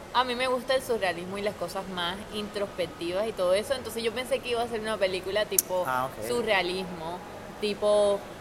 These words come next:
Speaker 1: final, entre comillas, realismo mágico, porque no sé cómo se pueda usar el término, no sé qué término sea apropiado, pero pensé que me iba a dar un final más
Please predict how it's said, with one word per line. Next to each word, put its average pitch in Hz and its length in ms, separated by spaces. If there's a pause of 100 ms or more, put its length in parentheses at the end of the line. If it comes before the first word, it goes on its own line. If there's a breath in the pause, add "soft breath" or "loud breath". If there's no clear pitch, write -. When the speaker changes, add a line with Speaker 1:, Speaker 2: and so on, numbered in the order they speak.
(120)
Speaker 1:
final, 202 600
entre 208 320
comillas, 190 480
realismo 170 500
mágico, 165 400
porque 185 300 (320)
no 185 100
sé 185 140
cómo 175 220
se 190 100
pueda 165 240
usar 165 240 (220)
el 180 160
término, 165 300
no 196 100
sé 208 100
qué 208 100
término 202 440
sea 190 100
apropiado, 180 540
pero 196 220 (500)
pensé 233 180
que 202 80
me 214 100
iba 208 200
a 214 60
dar 190 200
un 202 140
final 175 400
más 165 240